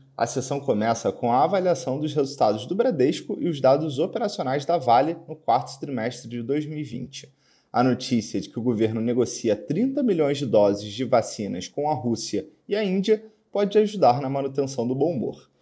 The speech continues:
Neste cenário, a expectativa é de abertura com viés de alta para o Ibovespa. Em termos de agenda, a Anfávia divulga relatório mensal com dados de produção do setor automobilístico em janeiro.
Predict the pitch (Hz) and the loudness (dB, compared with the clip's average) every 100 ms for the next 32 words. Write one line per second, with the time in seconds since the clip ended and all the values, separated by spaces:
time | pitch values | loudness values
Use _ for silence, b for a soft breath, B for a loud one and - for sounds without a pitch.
0 | _ _ - 110 135 135 - 101 101 113 | _ _ -4 0 0 -2 -4 -2 4 4
1 | - - _ - - - 170 170 - 151 | 2 -8 _ -6 -4 -4 0 0 0 -2
2 | 175 165 165 - 170 175 180 208 220 123 | 0 2 0 2 0 -2 -4 -6 -6 0
3 | 143 180 208 123 131 - - 139 143 170 | 2 4 4 4 4 0 -2 0 0 -2
4 | 190 110 - - - - _ _ - 208 | -4 -6 -10 -14 -16 -18 _ _ -12 -4
5 | 277 269 220 156 104 123 131 98 92 - | -2 0 4 6 4 2 -2 -4 -8 -6
6 | 170 135 - 139 139 143 156 165 135 147 | -6 -4 2 2 2 -4 -6 -8 -4 -2
7 | 139 139 139 143 143 175 269 - 143 160 | 0 0 0 -2 -2 -4 -6 0 2 2
8 | - - _ - 220 151 147 143 147 139 | -2 -16 _ -10 2 4 4 2 -10 -12
9 | 160 190 180 - 135 147 - 151 - 123 | -8 -8 -8 -8 -8 -8 -10 -8 -4 -4
10 | - 185 202 220 208 196 151 131 135 - | 0 0 2 0 0 0 0 -2 -4 -10
11 | 170 214 185 107 90 | -6 -4 -2 0 -2